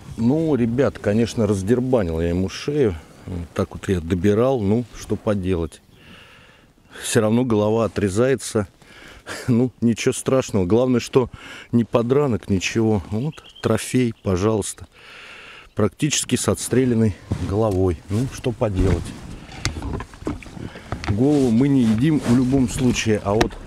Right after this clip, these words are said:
в шулюме или копченой он будет очень кстати. Так, разворачиваемся и плывем обратно.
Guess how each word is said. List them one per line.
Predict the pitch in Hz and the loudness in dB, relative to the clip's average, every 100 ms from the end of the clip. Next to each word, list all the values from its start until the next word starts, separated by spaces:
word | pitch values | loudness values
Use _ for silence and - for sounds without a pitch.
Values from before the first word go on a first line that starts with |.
| - | -14
в | |
шулюме | - 127 120 170 175 147 123 - - - | -6 0 2 4 2 0 -2 -10 -16 -12
или | - 110 | -4 -4
копченой | - 123 - - 160 156 151 143 - - - - - - - - - - - - | 0 -2 -2 -4 0 2 2 -2 -4 -16 -16 -20 -18 -14 -16 -18 -20 -20 -18 -6
он | 117 139 143 | 0 2 2
будет | 120 143 - | 2 2 2
очень | 135 127 139 | 0 0 -4
кстати. | 127 - - 123 104 - 98 - - - - - - - - - - - - - - - - - - - - - - - - - - - - - - - - - - - - - - - - - | -4 -8 -2 0 0 -2 -6 -6 -16 -16 -18 -20 -16 -14 -12 -14 -18 -20 -20 -16 -16 -16 -18 -20 -20 -20 -20 -20 -20 -20 -20 -20 -20 -20 -20 -20 -20 -20 -18 -16 -16 -20 -20 -20 -20 -20 -20 -10
Так, | 101 85 92 | -6 -6 -6
разворачиваемся | 90 101 113 151 - 117 110 - - 92 - _ _ - - - - - - - - - | -6 -2 -2 -4 -6 -4 -4 -6 -10 -10 -12 _ _ -20 -18 -16 -16 -18 -20 -20 -20 -16
и | - | -14
плывем | 98 120 127 139 135 | -8 -4 -4 -4 -4
обратно. | 104 104 104 - - | -6 -6 -8 -12 -14